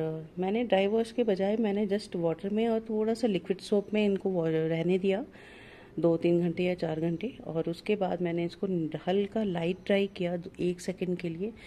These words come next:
और जल्दी से निकाल लिया। सबको separate मैंने किया था,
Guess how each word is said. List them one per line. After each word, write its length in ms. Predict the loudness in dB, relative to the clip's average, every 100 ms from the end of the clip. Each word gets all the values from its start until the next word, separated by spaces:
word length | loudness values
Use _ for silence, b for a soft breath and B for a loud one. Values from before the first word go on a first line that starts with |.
| B B -2
और 80 |
जल्दी 300 | 2 4 2
से 120 | 2 4
निकाल 320 | 4 0 -4
लिया। 260 | -4 -6
सबको 340 | -2 -4 0 -2
separate 460 | 0 0 0 0
मैंने 280 | 0 2 0
किया 240 | 0 -4 -6
था, 240 | -8 -12